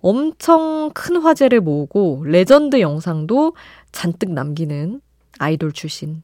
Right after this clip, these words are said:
배우이자 가수입니다. 바로 미스 A 출신 수지의 추천곡인데요. 실제로 몇 해 전에 수지 씨가 이제 가수로서 페스티벌 무대에 올라서 부르기도 했던 곡입니다.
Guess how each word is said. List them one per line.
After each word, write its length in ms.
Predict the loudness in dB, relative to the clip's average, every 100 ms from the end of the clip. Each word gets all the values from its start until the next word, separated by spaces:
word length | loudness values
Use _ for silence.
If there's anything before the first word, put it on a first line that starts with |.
| _
배우이자 680 | -10 -4 -2 -4 -6 -10 -10 _ -14
가수입니다. 600 | -10 -4 -4 -4 -12 _ _ _ -20 -20 -12
바로 400 | 4 6 6 4 0
미스 320 | 0 0 2
A 160 | 2 2
출신 400 | -2 -4 -6 -6
수지의 760 | -2 -2 2 4 6 4 2
추천곡인데요. 880 | -4 -8 -6 -6 -6 -6 -2 -2 -4 -12 _ _ -20 -18 -16
실제로 760 | 2 4 6 6 8 6 4 0
몇 340 | 4 4 6
해 80 | 2
전에 760 | 4 2 2 2 2 2 -2 -8 -20 _
수지 220 | -4 -4
씨가 460 | -2 2 4 4 2
이제 140 | -4
가수로서 880 | -4 2 2 4 2 0 -4 -6 -6 _
페스티벌 500 | -4 -4 -4 0 0
무대에 300 | 0 -2 0
올라서 640 | 0 -2 -4 2 4 4 2 -18 -20
부르기도 500 | -6 -2 0 -2 -4
했던 300 | -6 -4 -4
곡입니다. 680 | -4 -6 -8 -8 -14 -18 -20